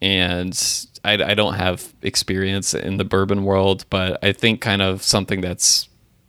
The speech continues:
inherently unavoidable to,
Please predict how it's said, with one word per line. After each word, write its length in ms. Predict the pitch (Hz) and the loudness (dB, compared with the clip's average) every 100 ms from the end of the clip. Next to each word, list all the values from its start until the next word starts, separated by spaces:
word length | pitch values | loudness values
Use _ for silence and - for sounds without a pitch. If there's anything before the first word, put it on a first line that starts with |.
| _ _ | _ _
inherently 720 | 110 95 - 110 107 - 98 98 | -4 -2 0 2 2 2 2 2
unavoidable 960 | 98 95 92 95 95 95 92 101 107 - _ - | 0 -2 -2 -2 0 0 0 0 -2 -4 _ -6
to, 260 | - 87 | 2 2